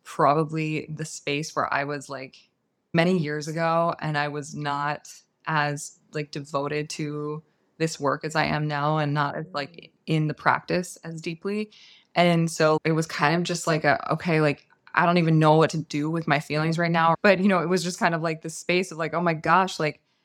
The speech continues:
Speaker 1: I'm feeling so much. And if I'm going to, like, I need to create these openings and, like, really explore it."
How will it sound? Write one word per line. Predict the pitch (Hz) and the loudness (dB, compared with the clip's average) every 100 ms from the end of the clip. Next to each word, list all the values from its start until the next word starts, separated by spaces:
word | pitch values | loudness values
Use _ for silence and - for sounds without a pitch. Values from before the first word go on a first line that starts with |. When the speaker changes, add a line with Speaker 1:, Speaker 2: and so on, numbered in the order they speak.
| _ _ | _ _
Speaker 1:
I'm | 175 | -2
feeling | 170 190 190 196 | -2 2 2 2
so | 185 180 160 | 0 -2 0
much. | 160 160 180 - | 2 4 2 0
And | 160 160 | -2 -2
if | 156 | -2
I'm | 151 | -4
going | 151 151 160 | -4 -4 -4
to, | 165 190 190 180 | -4 -6 -4 -2
like, | 156 147 143 | -2 -2 -2
I | 151 | -2
need | 160 | -2
to | 160 | -4
create | - 156 151 | -6 -6 -6
these | 139 | -10
openings | 143 151 151 151 | -12 -12 -16 -16
and, | 143 | -14
like, | 143 - | -16 -14
really | 139 - | -16 -14
explore | - - 85 175 | -14 -8 -4 -4
it." | - | -6